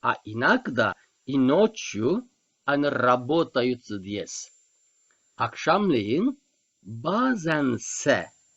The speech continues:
bazen de, geceleri de, geceleyin de. Они работают здесь. Onlar burada çalışıyorlar. Şimdi şöyle bir bakalım. Toje'yi biliyorduk arkadaşlar. Zaten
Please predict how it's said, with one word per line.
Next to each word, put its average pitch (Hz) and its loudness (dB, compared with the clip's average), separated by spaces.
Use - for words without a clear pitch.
bazen 147 -2
de, 123 2
geceleri 175 4
de, 101 0
geceleyin 120 2
de. 78 -12
Они 156 4
работают 127 0
здесь. 98 -10
Onlar 131 2
burada 117 -2
çalışıyorlar. - -10
Şimdi 151 0
şöyle 131 2
bir 127 -2
bakalım. 110 -2
Toje'yi 175 4
biliyorduk 139 6
arkadaşlar. 101 -2
Zaten 143 4